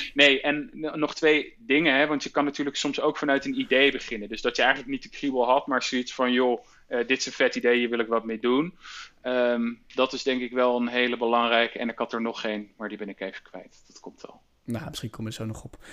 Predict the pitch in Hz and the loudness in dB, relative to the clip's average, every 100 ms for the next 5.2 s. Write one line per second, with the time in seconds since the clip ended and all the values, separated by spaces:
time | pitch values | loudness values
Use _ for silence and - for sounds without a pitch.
0 | - 151 131 156 131 - 139 143 151 160 | -18 0 6 6 6 4 6 6 6 6
1 | 165 180 185 185 - 214 226 220 - 151 | 6 4 -4 -4 -2 2 2 0 -2 2
2 | 180 180 156 - 143 135 139 180 160 151 | 4 4 4 4 4 4 2 2 2 0
3 | - 135 123 123 - 117 202 - - - | -4 -4 -2 -2 -2 0 0 -2 -14 -20
4 | - - 123 131 - 143 139 143 135 135 | -20 2 6 8 6 2 4 4 2 2
5 | 131 131 | 2 0